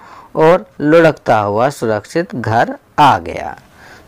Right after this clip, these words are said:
तो बच्चों, कैसी लगी मेमने की कहानी आपको? चलिए कहानी पढ़ने के बाद अब नीचे दिए गए प्रश्नों को करते हैं।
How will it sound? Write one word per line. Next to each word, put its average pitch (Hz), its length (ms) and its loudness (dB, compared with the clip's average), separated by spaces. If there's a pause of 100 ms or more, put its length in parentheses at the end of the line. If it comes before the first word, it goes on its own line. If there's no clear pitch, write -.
तो 117 80 2
बच्चों, 113 280 -2
कैसी 110 380 -4
लगी 127 260 0
मेमने 139 400 0
की 151 140 -4
कहानी 139 380 0
आपको? 147 520 0 (640)
चलिए 113 400 0
कहानी 123 300 0
पढ़ने 110 360 -2
के 107 160 -4
बाद 123 340 0 (260)
अब 160 180 2
नीचे 165 280 0
दिए 110 200 -2
गए 135 120 0
प्रश्नों 113 480 -2
को 196 300 -2 (160)
करते 123 320 0
हैं। 98 460 -10